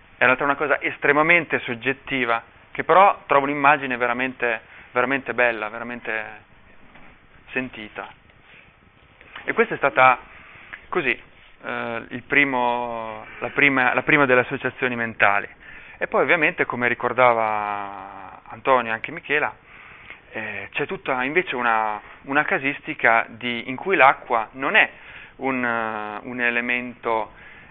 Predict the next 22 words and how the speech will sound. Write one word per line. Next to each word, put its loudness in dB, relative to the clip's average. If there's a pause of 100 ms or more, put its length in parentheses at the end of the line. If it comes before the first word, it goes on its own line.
eh, -6
di -8
vita. -4 (360)
Eh, -8 (720)
se -12
mi -8
permettete -8
una, -8
un -14
attacco -2
di -8
saccenza, -4 (500)
eh, -8
la 2
parola 4
scheletro, 0 (320)
eh, -20 (440)
deriva -4
da, -2
da -10
questo -12
verbo -2